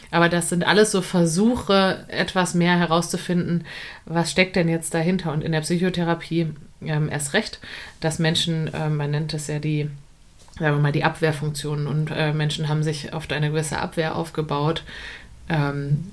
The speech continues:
dass Gefühle nicht sofort rausplatzen und dass es in ganz vielen Situationen was Gesundes. Und wenn, äh, wenn dann in einer Behandlungssituation geschildert wird, „Mir geht's wirklich total furchtbar und ich kann nicht schlafen und, ähm, ich hab furchtbare Angst“,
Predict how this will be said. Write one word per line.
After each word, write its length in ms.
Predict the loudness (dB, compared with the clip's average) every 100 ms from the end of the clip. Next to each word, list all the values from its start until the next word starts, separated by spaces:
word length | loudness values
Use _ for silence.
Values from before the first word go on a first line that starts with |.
| -16 -18 -16 -16 -18 -20 -14
dass 260 | -4 -2 -2
Gefühle 380 | -2 0 4 4
nicht 140 | 4
sofort 380 | 2 2 2 2
rausplatzen 560 | -2 -4 -8 -10 -6 -4
und 100 | -4
dass 140 | -4
es 140 | -4
in 140 | 0 4
ganz 200 | 4 4
vielen 220 | 2 2
Situationen 500 | 2 2 0 0 0
was 160 | -2 -2
Gesundes. 560 | 2 4 4 2 -4 -10 -14 -14 -8
Und 160 | 0 2
wenn, 360 | 2 2 0 -4
äh, 140 | -6 -8 -6
wenn 180 | -2 0
dann 140 | 0
in 140 | -2 -4
einer 240 | -2 -2
Behandlungssituation 960 | 0 0 0 -4 -4 -4 -4 -2 -2 -2
geschildert 500 | 4 6 8 6 4
wird, 240 | 2 2 -8 -18 -18 -14 -4
„Mir 200 | -2 0
geht's 200 | 0 0
wirklich 240 | -2 -2
total 300 | -4 -4 -4
furchtbar 460 | 0 0 0 -2 -4
und 100 | -4
ich 120 | -6
kann 140 | -4
nicht 160 | -2 0
schlafen 640 | 2 4 4 0 0 0
und, 420 | -2 -2 -4 -4 -4
ähm, 220 | -4 -4
ich 140 | -6 -6
hab 140 | -10
furchtbare 480 | -6 -6 -4 -2 0
Angst“, 320 | 0 0 -4